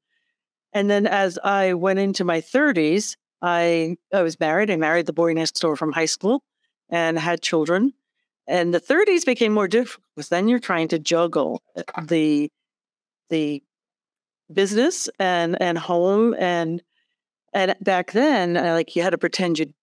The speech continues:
didn't have children. You know, you, you didn't, they were, they didn't exist, which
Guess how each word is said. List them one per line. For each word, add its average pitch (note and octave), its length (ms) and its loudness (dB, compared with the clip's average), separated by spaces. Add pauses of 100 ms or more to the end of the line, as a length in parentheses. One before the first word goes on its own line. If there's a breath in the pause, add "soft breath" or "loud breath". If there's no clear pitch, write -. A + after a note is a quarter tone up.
(120)
didn't D3+ 260 -6
have C4 280 0
children. D#3 480 0
You F3 160 0
know, F3 120 2
you, F3 220 0
you E3 240 -2
didn't, F3 420 -6 (460)
they E3+ 100 2
were, F3 140 2 (260)
they D#3 520 -2
didn't F#3+ 160 0
exist, E3 560 0
which D#3+ 200 -2